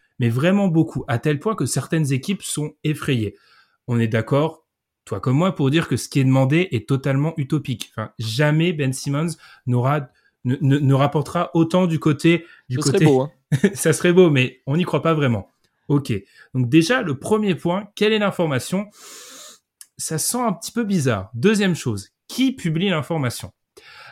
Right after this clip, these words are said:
Speaker 1: Alors, je vous, je renverrai les auditeurs vers un article assez intéressant que j'ai regardé sur les agents N B A qui date d'il y a quelques années, euh, qui disent qu'en gros, eux,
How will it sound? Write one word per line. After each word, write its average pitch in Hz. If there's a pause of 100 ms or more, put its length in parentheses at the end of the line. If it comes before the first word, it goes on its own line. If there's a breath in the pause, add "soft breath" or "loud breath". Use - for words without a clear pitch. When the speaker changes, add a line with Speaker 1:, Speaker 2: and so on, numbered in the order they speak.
Speaker 1:
Alors, 120
je 123
vous, 170
je 139
renverrai 190
les 180
auditeurs 151
vers 139
un 113
article 127
assez 117
intéressant 143
que 147
j'ai 127
regardé 113
sur 120
les 104
agents 127
N 117
B 110 (140)
A 131 (180 loud breath)
qui -
date 117
d'il 107
y 107
a 104
quelques 110
années, 131 (420 loud breath)
euh, 113
qui -
disent 185
qu'en 127
gros, 151 (360 soft breath)
eux, 190